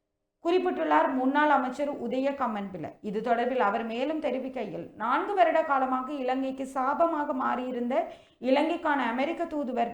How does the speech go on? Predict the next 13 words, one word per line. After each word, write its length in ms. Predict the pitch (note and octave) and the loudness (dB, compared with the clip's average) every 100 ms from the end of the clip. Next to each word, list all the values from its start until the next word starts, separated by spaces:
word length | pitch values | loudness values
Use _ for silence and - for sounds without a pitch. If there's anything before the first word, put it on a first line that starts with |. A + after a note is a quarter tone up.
| - | -4
நாட்டிலிருந்து 760 | G#3+ B3 C#4 D#4 C4 A#3 A3+ B3 | -2 -2 -2 -4 -4 -4 -4 -6
செல்கின்றார். 600 | A#3 G3+ F#3+ D#3+ - - _ _ - | -6 -6 -8 -10 -12 -16 _ _ -6
ஜூலி 380 | F#3 B3 C#4 D4 | 0 2 2 2
சங் 260 | C#4+ C4 A3 | 0 -2 -2
என்ற 260 | G#3 G#3+ A3+ | -2 0 0
சாபம் 480 | B3+ C4 D4 E4 | 4 6 6 4
முடிவடைவதை 640 | C#4+ B3+ C4 C4 B3+ B3+ B3+ B3+ - | 2 0 2 2 2 0 -2 -4 -8
நாம் 280 | G#3+ A3 A#3 | -4 -4 -4
பாற்சோறு 580 | - C#4+ D#4+ - E4 D#4 | 0 2 0 -2 -4 -2
சமைத்து 400 | C#4 A#3+ B3+ C#4+ | -4 -6 -6 -8
கொண்டாட 400 | - B3+ C#4+ D4+ | -4 -2 0 0
வேண்டியது 460 | C4 A3 G#3+ G#3 G#3 | 0 -2 -2 -4 -2
ஒன்றாகும். 520 | G#3+ G3 F3 D3+ - | -2 -2 -4 -6 -10